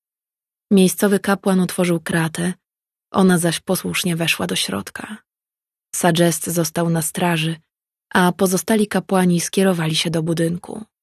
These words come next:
W celi było ciemno, ale ściany emanowały pochłoniętym za dnia ciepłem. Jedyny mebel stanowiła ławka wbudowana w tył pomieszczenia, wykonana z tych samych cegieł co ściana.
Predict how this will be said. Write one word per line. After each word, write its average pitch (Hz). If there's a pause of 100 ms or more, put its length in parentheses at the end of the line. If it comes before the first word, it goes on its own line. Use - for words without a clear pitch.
(1080)
W -
celi 170
było 165
ciemno, 170
ale 170
ściany 196
emanowały 175
pochłoniętym 180
za 170
dnia 160
ciepłem. 196 (1300)
Jedyny 180
mebel 175
stanowiła 165
ławka 165
wbudowana 165
w -
tył 170
pomieszczenia, 160 (640)
wykonana 180
z -
tych 180
samych 165
cegieł 160
co 160
ściana. 160